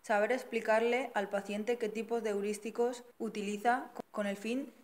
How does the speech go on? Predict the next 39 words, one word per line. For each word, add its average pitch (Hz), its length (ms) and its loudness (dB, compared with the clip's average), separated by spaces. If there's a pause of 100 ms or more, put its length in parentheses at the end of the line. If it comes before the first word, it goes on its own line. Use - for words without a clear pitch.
(140)
de 214 220 0
que 208 140 2
visualice 208 680 2
su 220 180 -4
forma 220 320 2
de 214 100 6
actuar 208 600 6
y 214 80 -2
poder 202 340 -2
reconducir 196 540 -4
su 202 100 -8
conducta. 170 520 -8 (1120)
No 220 180 4
hacer 247 280 4
uso 247 320 2
de 214 160 0
etiquetas 214 600 2
que 214 140 -2
puedan 220 380 0
llevar 220 580 4
un 233 200 -2
estereotipo 220 720 0
clínico, 170 560 -6 (160)
debido 214 580 0
a 202 140 -2
que 202 160 0
esta 220 240 2
etiqueta 226 500 2
condicionará 190 680 2
al 180 240 -4
paciente 208 480 -2
y 226 80 2
a - 20 0
las 196 160 -2
personas 208 480 -4
que 208 140 -6
traten 196 380 -2
con 175 180 -4
él. 156 160 -8